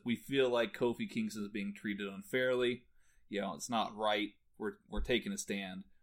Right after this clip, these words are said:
but we need answers from Vince McMahon before we leave." So, uh, they, they do this, uh, they, they call up Vince McMahon, and of course the man himself comes down to the ring.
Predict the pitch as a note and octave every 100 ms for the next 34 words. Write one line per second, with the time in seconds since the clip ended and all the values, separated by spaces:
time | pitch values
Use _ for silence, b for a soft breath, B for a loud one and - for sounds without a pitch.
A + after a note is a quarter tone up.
0 | - A2+ A2+ A2 G#2+ G2+ G#2 G2 F#2+ G2
1 | G2 F#2+ G2 D2 F#2+ F2 D#2+ D#2 - E2
2 | D#2 F2 D#2+ E2 C#2+ - - _ _ _
3 | _ - _ _ - - - F3+ A2+ G2+
4 | - - - - - - A2 G#2+ G#2+ G#2
5 | G#2 A2+ A2 G#2+ G#2+ G#2 D#3 E3+ D3+ -
6 | C3+ A#2+ A2+ G2+ - - D3+ - - F3
7 | F3+ C#3+ C#3 - C3+ A2 A2+ A2 A#2+ -
8 | - _ _ _ G#2 G#2 - A2+ - G#2+
9 | A2 A2+ G#2+ G2+ - G#2 G2 - - _
10 | - A#2+ G#2 G#2+ G2 F#2+ F#2 F2+ F#2+